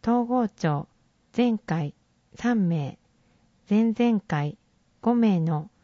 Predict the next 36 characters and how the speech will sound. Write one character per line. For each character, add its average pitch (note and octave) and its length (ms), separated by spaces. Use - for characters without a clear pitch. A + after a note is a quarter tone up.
新 A3+ 320
人 A#3 260
議 A3+ 120
員 A3 200
が D3+ 140
当 F#3+ 240
選 F3+ 300
し - 40
て - 160
い E3+ 160
る。 C#3+ 160
な G#3 240
お、 D3 120
年 G#3+ 260
齢 G#3 260
は、 F#3+ 300
令 A#3+ 240
和 F3 180
六 D#3 260
年 D#3 260
八 - 280
月 A3 280
一 A3 360
日 A3 260
現 G3+ 300
在。 C#3+ 240
東 A#3+ 260
郷 B3+ 220
町 A#3+ 320
議 A3 160
会、 D#3+ 340
年 A3+ 300
齢 A#3+ 220
割 G#3+ 340
合 D#3+ 140
と - 320